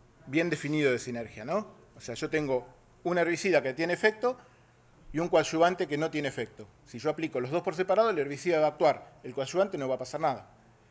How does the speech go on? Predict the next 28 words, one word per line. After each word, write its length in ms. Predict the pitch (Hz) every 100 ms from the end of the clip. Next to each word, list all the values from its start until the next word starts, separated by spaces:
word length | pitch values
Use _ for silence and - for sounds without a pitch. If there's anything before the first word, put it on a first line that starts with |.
| _ -
Pero 240 | 127 135
conjuntos, 600 | 160 185 220 208 214 - 151
el 300 | 139 143 -
coadyuvante 680 | 151 147 143 190 190 185 165
va 160 | 156 185
a 40 |
ayudar 680 | 175 180 202 208 220 - - - - _ _ -
a 120 | 143
llegar 680 | 135 - 139 185 196 202 - -
al 140 | 131
sitio 320 | - 175 170
de 80 | 160
acción, 460 | 180 - 226 233 240 - - - _ _ - -
entonces 320 | 123 139 156
voy 80 | 151
a 60 |
tener 220 | 143 156
mejor 320 | 165 139 160 151
efecto, 420 | - 113 - 104 -
un 160 | 135 131
efecto 320 | 165 160 175
mayor 260 | 143 165
al 80 | 160
esperado 340 | 143 156 170 190
usando 300 | 190 165 160
el 80 |
herbicida 420 | 127 123 - 120 117
solo. 240 | -